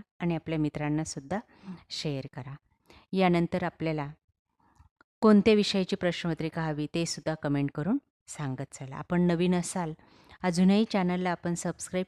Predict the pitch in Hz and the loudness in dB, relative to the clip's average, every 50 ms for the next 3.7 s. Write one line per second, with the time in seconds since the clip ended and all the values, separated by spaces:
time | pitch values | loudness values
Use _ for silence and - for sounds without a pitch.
0 | _ - 170 165 165 165 165 160 151 - - 160 147 147 147 _ _ _ _ _ | _ -6 -4 -2 -2 -2 -2 -2 -4 -6 -6 -6 -8 -8 -10 _ _ _ _ _
1 | _ - 185 185 170 - - 175 165 160 165 170 175 - - 156 - - - - | _ -2 0 0 0 0 0 0 0 0 -2 -4 -6 -6 -8 -8 -8 -8 -8 -6
2 | 170 170 170 _ - 165 156 160 160 160 156 160 156 151 147 143 135 - 143 139 | -6 -6 -6 _ -4 -2 0 0 0 0 0 -2 -2 -2 -2 -4 -4 -4 -4 -2
3 | 139 139 143 _ - 143 139 135 _ - 143 135 135 | -2 -4 -6 _ -10 -10 -10 -10 _ -10 -10 -10 -10